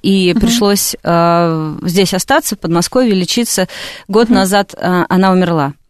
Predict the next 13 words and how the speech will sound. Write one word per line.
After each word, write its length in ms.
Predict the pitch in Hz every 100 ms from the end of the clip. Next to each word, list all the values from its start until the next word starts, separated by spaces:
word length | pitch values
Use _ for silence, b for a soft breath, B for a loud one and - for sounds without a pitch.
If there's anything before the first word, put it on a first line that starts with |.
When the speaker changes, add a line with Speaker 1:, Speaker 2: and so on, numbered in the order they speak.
| - B B B B
Speaker 1:
И 380 | - 185 190 185
нам 240 | 202 202
пришлось 280 | 190 180 208
взять 200 | 185 175
под 140 | 175 170
опеку 340 | 180 156 -
Костю, 400 | - 220 - 190
потому 320 | 165 165 165
что 440 | 170 - 170 160 156
он 240 | 170 180
остался 400 | 160 - 170 -
практически 480 | - 156 156 - -
один. 360 | 160 190 254